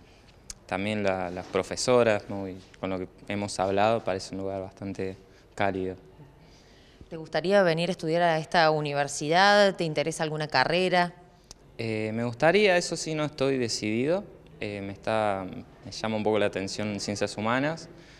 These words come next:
Speaker 1: pero tendría que ver, eh, son,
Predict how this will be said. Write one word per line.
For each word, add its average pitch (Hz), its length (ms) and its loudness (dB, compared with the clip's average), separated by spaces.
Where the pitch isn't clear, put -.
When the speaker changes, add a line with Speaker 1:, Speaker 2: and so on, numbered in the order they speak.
Speaker 1:
pero 95 680 0
tendría 123 300 2
que 107 100 0
ver, 110 260 4
eh, 95 280 -2
son, 98 380 -6